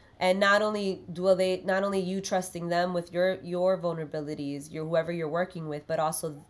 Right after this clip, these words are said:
you, um, they're trusting you too, right?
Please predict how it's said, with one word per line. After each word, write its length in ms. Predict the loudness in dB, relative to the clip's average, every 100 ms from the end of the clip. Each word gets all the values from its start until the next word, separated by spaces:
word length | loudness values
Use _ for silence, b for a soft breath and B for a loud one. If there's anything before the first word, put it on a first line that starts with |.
| -10
you, 180 | -4 -2 -4 -6
um, 380 | -6 -4 -6 -10 -16 b b b 2
they're 220 | 6 6
trusting 460 | 4 -2 -2 -8 -6
you 120 | -6
too, 400 | -6 -4 -4 -2
right? 420 | 0 0 0 -6